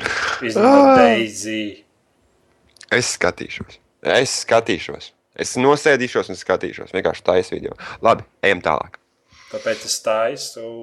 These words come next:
Speaker 1: īsus video, un garus es negribu taisīt.
Speaker 2: Es īstenībā esmu hač.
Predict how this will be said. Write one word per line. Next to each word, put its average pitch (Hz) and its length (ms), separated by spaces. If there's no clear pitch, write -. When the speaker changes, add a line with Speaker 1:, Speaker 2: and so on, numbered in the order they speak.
Speaker 1:
īsus 107 560
video, 151 500
un 98 380
garus 98 380
es - 200
negribu 90 440
taisīt. - 360
Speaker 2:
Es 104 140
īstenībā 92 440
esmu - 200
hač. 95 300